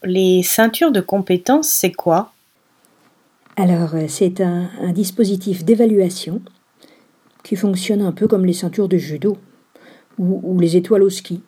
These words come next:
Speaker 2: On grimpe d'étape en étape. Au début de l'année, ou, ou même mieux au début du cycle, on donne à l'élève une sorte de programme qui lui dit, euh, voilà ce qu'il faut savoir pour avoir la ceinture blanche, et puis pour la suivante, la jaune, euh,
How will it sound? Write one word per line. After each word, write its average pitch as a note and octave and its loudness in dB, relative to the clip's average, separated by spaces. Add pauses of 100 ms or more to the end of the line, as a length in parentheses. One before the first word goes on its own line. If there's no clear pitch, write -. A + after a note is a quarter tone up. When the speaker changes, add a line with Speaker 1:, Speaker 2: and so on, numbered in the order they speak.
(720)
Speaker 2:
On F3+ 0
grimpe F3+ 0
d'étape F#3 -2
en F3+ 0
étape. F3 -6 (1700)
Au B3 6
début B3 2
de A3+ 4
l'année, A3 2 (120)
ou, G3 -2 (460)
ou G#3+ 2
même G3 2
mieux A3 6
au A3 6
début F#3+ -4
du G3 -2
cycle, F3+ -2 (140)
on F#3 2
donne G3+ 2
à F#3+ -4
l'élève G3 2
une F#3 0
sorte F#3 -6
de F3 -4
programme F3+ -2 (400)
qui - -12
lui E3+ -4
dit, F#3 0
euh, E3+ 0
voilà F3 -4
ce F3 -10
qu'il F3 -4
faut E3+ -6
savoir D#3 -8
pour D#3 -10
avoir D3+ -8
la D3+ -8
ceinture D3 -12
blanche, G3 0
et E3 -4
puis F3 -8
pour E3+ -8
la E3+ -4
suivante, F3 -8
la E3 -2
jaune, F3+ 0
euh, D#3+ -8